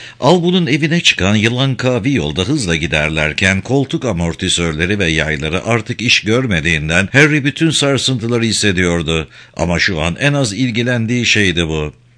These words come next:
Öğüştayn'ın cep telefonunu ödünç alıp International Otel'ini aradı ve üç yüz on altı numaralı odaya bağlandı. Telefonu Oleg açtı. Harry kendisine nerede olduğunu soran Oleg'in sesindeki mutluluğu algıladı.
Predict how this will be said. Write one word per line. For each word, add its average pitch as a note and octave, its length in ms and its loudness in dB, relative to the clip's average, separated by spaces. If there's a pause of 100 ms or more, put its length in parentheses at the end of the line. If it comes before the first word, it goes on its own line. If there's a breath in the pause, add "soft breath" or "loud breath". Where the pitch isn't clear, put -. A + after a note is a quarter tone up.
(560 loud breath)
Öğüştayn'ın F#2 800 4
cep D#3+ 280 2
telefonunu D#3 560 2
ödünç C#3 440 0
alıp E2+ 260 -2
International C#3+ 840 2
Otel'ini G#2+ 460 0
aradı E2 460 0 (100)
ve B2+ 140 2
üç E3 200 -2
yüz C#3+ 120 0
on D3+ 120 0
altı C3+ 320 -2
numaralı A#2+ 460 0
odaya F#2+ 420 0
bağlandı. D2+ 760 -2 (560 loud breath)
Telefonu F3 480 4
Oleg G#2+ 420 2
açtı. D2+ 580 -2 (240 loud breath)
Harry E3+ 260 4
kendisine D3+ 580 0
nerede C3 300 2
olduğunu F#2 480 0
soran E2 420 -2
Oleg'in C#3 400 0
sesindeki B2+ 640 -2
mutluluğu A2 600 0
algıladı. D#2 720 -2